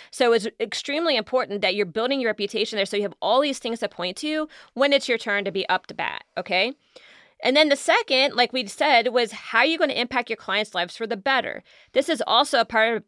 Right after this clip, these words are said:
being differentiated, because ninety percent of decisions are emotional. This includes people decisions.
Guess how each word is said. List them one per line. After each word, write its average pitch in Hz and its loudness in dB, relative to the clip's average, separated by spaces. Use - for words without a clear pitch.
being 196 -2
differentiated, 175 -2
because 247 -2
ninety 254 0
percent 311 -2
of 240 -6
decisions 240 -4
are 233 0
emotional. 262 -4
This 285 -2
includes 254 -2
people 285 -4
decisions. 175 -8